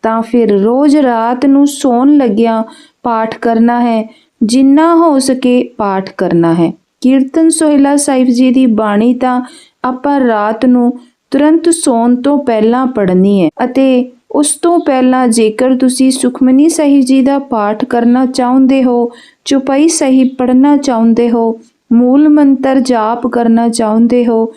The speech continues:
ਜੋ ਵੀ ਬਾਣੀ ਤੁਹਾਨੂੰ ਸਰਲ ਲੱਗਦੀ ਹੈ, ਪੜ੍ਹਨ 'ਚ ਆਨੰਦ ਆਉਂਦਾ ਹੈ, ਤੁਸੀਂ ਉਹੀ ਬਾਣੀ ਦਾ ਪਾਠ ਕਰਨਾ ਸ਼ੁਰੂ ਕਰ ਦਿਓ।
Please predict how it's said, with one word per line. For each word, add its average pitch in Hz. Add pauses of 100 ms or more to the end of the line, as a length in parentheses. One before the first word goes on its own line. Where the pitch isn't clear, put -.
(360)
ਜੋ 269
ਵੀ 359
ਬਾਣੀ 240 (320)
ਤੁਹਾਨੂੰ 269
ਸਰਲ 262
ਲੱਗਦੀ 214
ਹੈ, 208 (380)
ਪੜ੍ਹਨ 294
'ਚ 311 (160)
ਆਨੰਦ 240
ਆਉਂਦਾ 214
ਹੈ, 208 (360)
ਤੁਸੀਂ 277
ਉਹੀ 262
ਬਾਣੀ 202
ਦਾ 214
ਪਾਠ 196
ਕਰਨਾ 190 (320)
ਸ਼ੁਰੂ 285
ਕਰ 185
ਦਿਓ। 175